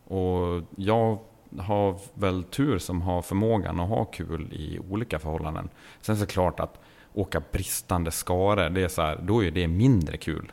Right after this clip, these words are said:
än att åka puder. Såklart, men att om man har förväntningar efter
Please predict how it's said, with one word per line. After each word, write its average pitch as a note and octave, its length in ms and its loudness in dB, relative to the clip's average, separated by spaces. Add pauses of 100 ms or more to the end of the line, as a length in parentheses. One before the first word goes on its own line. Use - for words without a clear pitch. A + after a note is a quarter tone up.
än E2+ 120 -2
att E2+ 80 0
åka - 200 0
puder. - 520 -6 (680)
Såklart, - 420 -6
men F2+ 400 2 (680)
att - 360 -4
om F#2+ 120 0
man F#2 140 4
har F#2 440 4 (320)
förväntningar F#2 1200 2
efter E2 720 -4